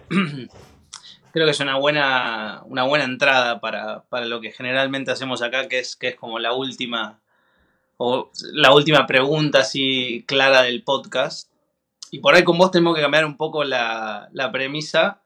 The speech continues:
pero generalmente lo que decimos es, si pudieras hacerle una pregunta al universo,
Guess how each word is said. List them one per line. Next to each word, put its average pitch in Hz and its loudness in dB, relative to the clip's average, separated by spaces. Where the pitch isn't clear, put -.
pero 135 -6
generalmente 160 0
lo 147 -2
que 143 -4
decimos 143 -6
es, 147 -8
si - -16
pudieras 147 -2
hacerle 160 -4
una 143 -2
pregunta 143 -2
al 135 -2
universo, 127 -2